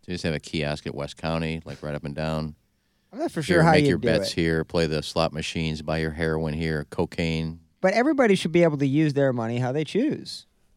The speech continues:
Speaker 2: I'm sorry. You know, I just think that's, you know, if you wanna gamble, you wanna go, you know, at a casino, you want a sports bet, by all means. Your money, you should be able to do it.
Speaker 1: I agree with you.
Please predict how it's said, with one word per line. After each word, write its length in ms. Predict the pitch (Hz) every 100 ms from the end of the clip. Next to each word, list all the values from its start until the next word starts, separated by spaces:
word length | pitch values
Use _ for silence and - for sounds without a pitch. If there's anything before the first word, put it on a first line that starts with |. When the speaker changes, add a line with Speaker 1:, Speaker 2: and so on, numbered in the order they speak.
| _ _ _ 147
Speaker 2:
I'm 160 | 156
sorry. 600 | - 180 226 123 92 95 - _
You 140 | - 131
know, 120 | 127
I 140 | 156
just 160 | 160 156
think 220 | 143 135
that's, 420 | 143 139 - -
you 100 | 143
know, 80 | 135
if 80 | 135
you 80 | 160
wanna 160 | 175
gamble, 420 | 131 123 127 160
you 120 | 185 139
wanna 160 | 147
go, 400 | 135 135 147 151 - _ _ _ _ _ _ _ _ -
you 80 | 147
know, 100 | 143
at 80 |
a 80 | 117
casino, 600 | 107 120 - 127 139 156
you 120 | 165 151
want 120 | 127
a 260 | 107 98
sports 420 | - - 113 143 -
bet, 360 | 156 170 214 -
by 140 | - 226
all 160 | 254
means. 560 | 254 302 311 139 110 - -
Your 200 | 156 160
money, 280 | 139 151 214
you 80 |
should 160 | 202 185
be 60 | 180
able 160 | 185
to 80 | 185
do 180 | 175 147
it. 140 | 104 _ 107
Speaker 1:
I 80 | 110
agree 160 | 78
with 180 | 71 69
you. 160 | 104